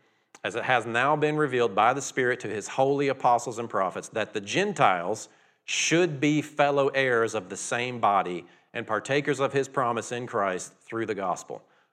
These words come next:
of which I became a minister according to the gift of the grace of God given to me by the effective working of his power. To me, who am less than all of these of all the saints, this grace was given that I should preach among the Gentiles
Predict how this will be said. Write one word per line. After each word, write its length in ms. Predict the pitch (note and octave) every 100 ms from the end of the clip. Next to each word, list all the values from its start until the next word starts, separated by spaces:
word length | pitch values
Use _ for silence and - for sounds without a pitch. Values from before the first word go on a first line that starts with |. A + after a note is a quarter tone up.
| -
of 260 | C3+ F3+ E3
which 300 | C3+ C3 C3
I 200 | A2 B2+
became 380 | C#3 D3 C#3+ D3
a 60 |
minister 440 | C#3+ C#3 B2+ C3+ A2+
according 400 | - A#2 C#3 C#3
to 100 | C#3
the 100 | C3+
gift 320 | C3+ C3+ C3+
of 80 | G2
the 80 |
grace 580 | F#2 G2+ B2+ B2+ - - -
of 160 | B2
God 400 | A#2 G2 F#2+ F#2
given 320 | G2 C#3 D#3 D3+
to 120 | D#3
me 320 | C3 A2 G#2 - _ _ G#2+
by 280 | G#2+ C#3
the 120 | C#3+ B2+
effective 560 | - D3 D3 D3+ D3+
working 420 | C3 C#3 C3+ A2+
of 120 | G#2+ A#2+
his 160 | A#2
power. 340 | - A2+ G#2+ F#2+
To 160 | -
me, 600 | B2+ D#3 G3+ A2+ A#2 - _ _ _ _ _ _ _ _
who 140 | D3+ C#3
am 180 | A#2+
less 360 | A#2+ C#3+ F#3+ -
than 260 | C#3 C3 A2 -
all 300 | A#2+ D#3 F#3+
of 100 | G3+
these 320 | E3 D3 C#3+
of 100 | B2
all 220 | A2+ C3 D3+
the 80 |
saints, 460 | D#3 B2 G#2 G2+ -
this 340 | G#2 C3 F3 -
grace 440 | C#3+ E3+ D3+ -
was 160 | C3 A#2+
given 320 | E3+ B2 A2
that 180 | G#2+ -
I 280 | B2 D#3+ F3
should 240 | - D3+
preach 320 | C#3+ C3 C3
among 320 | A2+ A2+ A2+
the 80 | G#2
Gentiles 800 | G2+ D#3 F#3+ B2 F#2 F2 F#2+ -